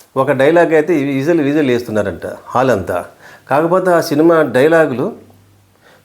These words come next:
మెగా ఫ్యాన్స్కు కొంత బాధను కలిగిస్తున్నాయట. అంటే సోషల్ మీడియాలో వైరల్ చేస్తున్నారు అది. "ఎవడరా బాస్, వాడికి, వాడి తమ్ముడికి, వాడి కొడుక్కి నేనే బాస్ని"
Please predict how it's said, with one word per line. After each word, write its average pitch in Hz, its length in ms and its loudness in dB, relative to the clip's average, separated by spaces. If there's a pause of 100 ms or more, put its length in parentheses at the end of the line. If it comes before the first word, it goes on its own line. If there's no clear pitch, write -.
(180)
మెగా 160 460 2
ఫ్యాన్స్కు 160 480 -2
కొంత 156 240 -6
బాధను 147 340 0
కలిగిస్తున్నాయట. 104 920 -6 (600)
అంటే 117 180 2
సోషల్ 151 340 0
మీడియాలో 147 360 2
వైరల్ 151 360 2
చేస్తున్నారు 95 400 -6
అది. 127 220 -4 (1600)
"ఎవడరా 151 400 2
బాస్, 113 380 -2 (1600)
వాడికి, 151 640 2
వాడి 143 260 2
తమ్ముడికి, 156 560 0
వాడి 147 260 2
కొడుక్కి 160 580 -2
నేనే 151 360 4
బాస్ని" 131 460 -2